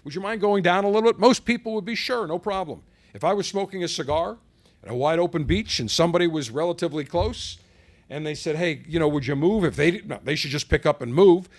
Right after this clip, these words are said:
But if not, I'd say, "Sure, fine. I don't want anybody to have a problem with it. I want to enjoy my cigar in peace as well." Never fails to amaze me. When there are legitimately no problems, they must inflict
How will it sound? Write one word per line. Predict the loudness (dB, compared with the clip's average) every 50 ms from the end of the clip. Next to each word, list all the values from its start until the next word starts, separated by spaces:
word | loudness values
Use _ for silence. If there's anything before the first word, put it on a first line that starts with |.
| -18 -6 0
But | 0
if | 0 0
not, | 0 -2 0 0
I'd | -2 -2 -2
say, | -2 -4 -2
"Sure, | -2 -2 -2 -2 -2
fine. | 0 0 0 0 0 0 -2
I | -2
don't | -2 -2
want | -2 -4 -4
anybody | -6 -6 -6 -6 -6 -6 -6
to | -8 -12 -14 _ -16
have | -14 -14 -14
a | -14
problem | -10 -8 -6 -6 -6 -6 -6 -6
with | -6 -6
it. | -6 -6 -10 _ _ _ _ _ -4
I | 0
want | 2 2
to | 4 2
enjoy | 2 2 0 0 0 0
my | -2 -4
cigar | -4 -4 -4 -2 0 0 0 0
in | -2
peace | -4 -6 -6 -6 -6 -6
as | -6 -6
well." | -4 -2 -2 -2 -4 -8 -16 -18 -20 -20 -20 _ _ _ _ _ _ _ _ _ _ _ _ _ _ _ _ _ _ _ _ _ _ _ _ _ _ _ _ _ _ _
Never | -2 0 2 2 2
fails | 0 2 0 2 2 0 0 -2 -6
to | -8 -6 -6
amaze | -4 -4 -4 -4 -4 -6 -8
me. | -12 -20 -20 _ _ _ _ _ _ _ _ _ _ _ _ _ _ _ _
When | -10 -8 -6 -2
there | -2 -2
are | -2
legitimately | -2 -4 -6 -4 0 0 0 0 0 -4 -2 0
no | 2 2 0
problems, | 2 2 4 4 4 2 0 -2 -2 -4 -6 -8 -10 -16 -18 -14
they | -8 -8 -6
must | -6 -6 -6 -4 -2 -2 -2 -4 -6 -8 -8 -10 -12 _ _ _ _ _ _ _ -12
inflict | -10 -8 -8 -10 -12 -14 -8 -2 -2 -2 -2 -2 -8 -18 -18 -18 -20